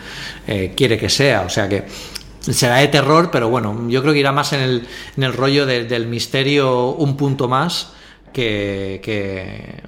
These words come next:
que lo que podamos ver en las novelas más agresivas o más duras de, de, de Stephen King, aunque tampoco me extrañaría que, que, que saliera algo más, eh, al-, algo más duro para que tengan un poco más de,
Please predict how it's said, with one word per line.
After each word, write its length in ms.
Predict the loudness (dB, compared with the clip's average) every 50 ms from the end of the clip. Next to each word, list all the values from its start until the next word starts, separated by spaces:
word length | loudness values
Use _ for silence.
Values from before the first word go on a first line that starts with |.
| -20 -20 -18 -10
que 100 | -8 -6
lo 140 | -4 -4 -4
que 80 | -6 -6
podamos 380 | -4 -4 -4 -2 -2 -2 -2
ver 160 | -2 -2 -2 -2
en 100 | -2 -4
las 140 | -4 -4
novelas 300 | -4 -4 -2 -2 -2 -2
más 280 | -2 -4 -4 -4 -4 -6
agresivas 540 | -6 -6 -6 -6 -6 -4 -4 -4 -4 -4 -6
o 40 | -6
más 220 | -4 -4 -4 -4
duras 300 | -4 -4 -4 -4 -4 -4
de, 380 | -4 -6 -6 -6 -8 -10 -12 -14 -18 -20 -20 -20 -20 -20 -18 -12
de, 260 | -8 -6 -4 -2 -2 -2
de 100 | -4 -4
Stephen 320 | -4 -6 -4 -4 -4 -4
King, 120 | -4 -4 -4
aunque 160 | -4 -4 -4
tampoco 300 | -4 -2 -2 -2 -2 -2
me 80 | -2 -2
extrañaría 460 | -4 -4 -6 -4 -2 -2 -2 -2 -2
que, 320 | -4 -6 -6 -6 -6 -8 -8
que, 400 | -8 -8 -8 -8 -10 -10 -12 -16 -20 -20 -20 -20 -20 -12
que 120 | -8 -6 -4
saliera 320 | -4 -2 -2 -2 -2 -2
algo 160 | -2 -2 -2
más, 460 | -4 -4 -4 -4 -6 -8 -8 -10 -12 -12
eh, 100 | -12 -10
al-, 480 | -10 -8 -8 -10 -10 -8 -8 -8 -6 -6
algo 220 | -6 -4 -4 -4
más 180 | -4 -4 -4 -4
duro 160 | -4 -4 -2
para 140 | -4 -4 -4
que 80 | -4
tengan 180 | -6 -4 -4 -4
un 100 | -6 -6
poco 220 | -6 -6 -6 -4
más 220 | -4 -4 -6 -6 -6
de, 300 | -6 -6 -6 -6 -10